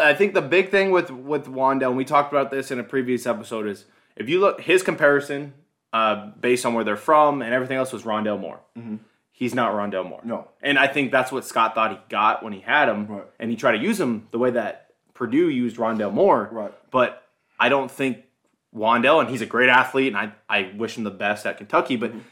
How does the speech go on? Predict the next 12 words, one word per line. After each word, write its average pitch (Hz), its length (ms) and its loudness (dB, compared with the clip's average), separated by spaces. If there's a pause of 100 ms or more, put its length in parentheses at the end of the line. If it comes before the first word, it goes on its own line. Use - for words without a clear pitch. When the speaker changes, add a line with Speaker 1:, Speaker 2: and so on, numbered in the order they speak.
(120)
Speaker 1:
he's 151 180 -4
just 151 180 0
not, 117 500 2 (100)
Speaker 2:
Mm-mm. 110 240 -20
Speaker 1:
he's 123 200 -4
not 131 320 4
what 135 340 -6
we 113 180 -8
thought 107 280 0
he 98 80 -12
was 90 400 -14
Speaker 2:
No. 104 100 -20